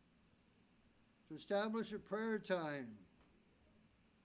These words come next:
where it be found even before Sunday school or church, just praying for the services. Not a time to visit, but a short time of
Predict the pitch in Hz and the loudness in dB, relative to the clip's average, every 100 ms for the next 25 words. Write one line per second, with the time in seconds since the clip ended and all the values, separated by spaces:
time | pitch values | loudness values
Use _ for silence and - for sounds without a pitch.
0 | - - 170 214 190 185 175 196 208 208 | -20 -4 2 4 4 2 0 2 2 2
1 | 196 220 214 202 202 202 202 190 - 220 | 2 2 0 0 -2 0 2 2 2 2
2 | 220 214 - 202 202 196 180 170 - 220 | 2 0 -2 2 4 4 2 -2 -2 2
3 | 202 170 - - - - - - - - | 4 2 -2 -14 -16 -20 -20 -20 -20 -4
4 | 185 180 - - 190 196 208 190 156 123 | 0 0 -4 -6 0 2 4 2 2 -2
5 | 120 - - - 175 170 165 - 190 170 | -6 -12 -20 -10 -6 -4 -4 -2 -2 0
6 | 147 127 - - - - - - - - | -4 -8 -12 -18 -20 -20 -20 -20 -20 -20
7 | - - - - - - 139 202 220 220 | -20 -20 -20 -20 -20 -12 0 4 4 4
8 | 233 233 226 226 196 170 175 196 - 226 | 4 2 0 -2 -4 -6 -4 -6 -4 -2
9 | 220 - 214 214 190 | -4 -4 -4 -4 -4